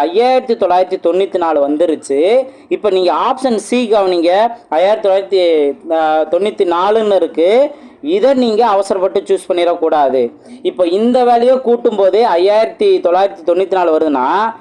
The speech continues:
ஐயாயிரத்தி தொள்ளாயிரத்தி எழுவத்தொன்பது இதை விட கம்மி தானே, ஐயாயிரத்தி தொள்ளாயிரத்தி தொண்ணூத்தி நாலு விட கம்மி தானே, அப்ப இதுவும் வராது, இதுவும் வராது. இது ரெண்டாயிரம் சம்திங் தான். இப்போ ஆப்ஷனை கவனிச்சீங்கன்னா, ஐயாயிரத்தி தொள்ளாயிரத்தி தொண்ணூத்தி நாலு. இப்போ முழுசா தொள்ளாயிரத்தி தொ-,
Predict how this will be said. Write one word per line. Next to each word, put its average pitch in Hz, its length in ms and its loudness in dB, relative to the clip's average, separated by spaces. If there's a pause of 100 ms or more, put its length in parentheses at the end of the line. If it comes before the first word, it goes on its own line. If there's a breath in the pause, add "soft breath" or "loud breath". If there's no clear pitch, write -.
(560 loud breath)
ஐயாயிரத்தி 233 300 0
தொள்ளாயிரத்தி 196 400 0
எழுவத்தொன்பது 196 480 0 (120)
இதை 190 200 2
விட 233 100 2 (140)
கம்மி 196 260 0
தானே, 185 180 0 (280)
ஐயாயிரத்தி 190 220 0
தொள்ளாயிரத்தி 190 240 0
தொண்ணூத்தி 220 300 -2
நாலு 214 140 2
விட 214 80 0 (100)
கம்மி 175 240 0
தானே, 180 140 0 (100)
அப்ப 156 120 -4 (160)
இதுவும் 196 340 2
வராது, 135 360 0 (520 loud breath)
இதுவும் 220 420 2
வராது. 135 340 0 (240)
இது 170 180 2
ரெண்டாயிரம் 196 460 0
சம்திங் 165 380 -2
தான். 113 140 -4 (300 loud breath)
இப்போ 185 160 -2 (180)
ஆப்ஷனை 240 340 -2
கவனிச்சீங்கன்னா, 175 480 0 (140)
ஐயாயிரத்தி 226 320 0
தொள்ளாயிரத்தி 185 380 0
தொண்ணூத்தி 180 320 -2
நாலு. 139 160 0 (320 loud breath)
இப்போ 202 120 0 (120)
முழுசா 277 460 2 (280)
தொள்ளாயிரத்தி 247 440 0 (100)
தொ-, 214 100 4